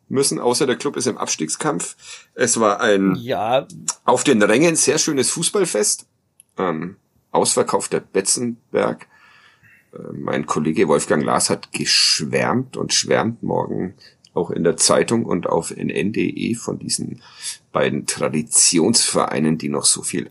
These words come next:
Speaker 1: auslösen können in einem. Ja, sonst noch was?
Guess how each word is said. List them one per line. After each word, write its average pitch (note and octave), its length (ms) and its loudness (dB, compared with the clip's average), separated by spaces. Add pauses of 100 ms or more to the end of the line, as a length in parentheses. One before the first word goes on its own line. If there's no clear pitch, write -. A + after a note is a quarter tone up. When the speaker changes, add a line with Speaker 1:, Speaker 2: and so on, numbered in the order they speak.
Speaker 1:
auslösen - 640 -2
können - 380 -6
in - 60 -10
einem. G2 320 -6 (800)
Ja, - 340 -2 (180)
sonst - 360 0
noch C#3+ 140 0
was? - 340 -2